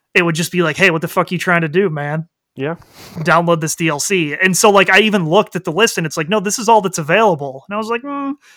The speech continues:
Speaker 1: that's not true." <laughs>
Speaker 2: Yeah.
Speaker 1: So I, I don't know. And it's, it's one of those things where, like, the Series X, like, with its smart delivery and stuff, like, all that stuff just works,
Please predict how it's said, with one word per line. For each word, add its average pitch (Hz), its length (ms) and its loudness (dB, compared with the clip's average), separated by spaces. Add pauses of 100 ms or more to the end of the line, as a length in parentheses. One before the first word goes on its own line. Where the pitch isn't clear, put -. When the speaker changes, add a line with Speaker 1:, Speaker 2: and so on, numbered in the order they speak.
(180)
Speaker 1:
that's 330 260 0
not 185 380 2
true." 143 300 -8 (320)
<laughs> - 320 -20
Speaker 2:
Yeah. 80 400 -12 (400)
Speaker 1:
So 175 380 2
I, 175 400 4
I - 20 0
don't 127 140 -10
know. 120 260 -18 (560)
And 202 160 2
it's, - 340 -2
it's 196 180 -4
one 254 100 -2
of 247 40 -4
those 233 160 2
things 233 240 -4
where, 190 140 0
like, 170 480 -4 (460)
the 175 200 -2
Series 262 360 -2
X, 208 200 0
like, 175 160 -4
with 170 140 -2
its 160 160 -6
smart 175 400 -2
delivery 165 360 -4
and 156 100 -6
stuff, - 200 -6
like, 165 180 -4
all 196 180 0
that 247 180 2
stuff 175 180 -2
just 156 220 -8
works, 127 520 -14